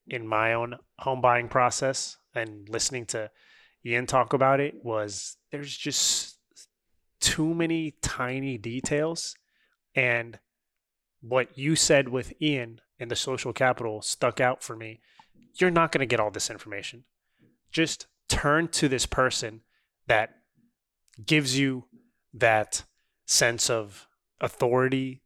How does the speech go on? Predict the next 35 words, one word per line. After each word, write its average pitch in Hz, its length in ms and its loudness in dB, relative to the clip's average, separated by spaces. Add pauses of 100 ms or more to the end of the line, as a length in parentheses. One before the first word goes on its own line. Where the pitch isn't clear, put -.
safety, 131 480 0
where 120 140 0
you're 110 140 0
like, 101 260 -2
"I'm 135 160 4
gonna 160 200 2
go 139 180 2
to 143 60 2
this 139 140 -4
person 151 460 -2
and 131 140 0
expedite 117 520 -2
my 107 100 -4
process." 110 560 -2 (380)
And 120 120 4
I 120 100 4
feel 135 380 -2 (600)
I, 117 200 2 (120)
I'm 127 140 -6
in 123 80 -4
this 143 140 0
position, 127 440 -4
and 107 140 -2
that's 113 180 2
what 123 80 4
I 110 40 0
get 120 140 -2
from 117 120 -10
your 101 80 -6
podcast, 120 580 -2
is 113 280 -10 (800)
bringing 165 320 2
all 156 220 2
these 139 180 0
people 135 340 -4